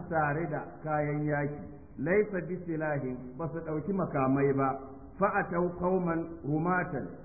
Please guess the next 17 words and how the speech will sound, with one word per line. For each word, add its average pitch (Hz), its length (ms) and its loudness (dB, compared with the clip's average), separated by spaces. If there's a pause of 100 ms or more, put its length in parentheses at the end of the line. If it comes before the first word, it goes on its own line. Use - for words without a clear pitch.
sai 202 320 4
suka 202 340 0
zo 170 240 0
suka 170 240 0
hadu 147 220 2
da 156 100 2
waɗansu 156 400 -2
mutane 156 520 0
da 147 100 2
suka 143 260 -2
ƙware 180 400 2
cikin 147 240 -2
harbi. 135 360 2 (340)
Hawazina 165 920 2
wa 151 140 -2
Bani 143 260 2
Nasr, 139 380 -2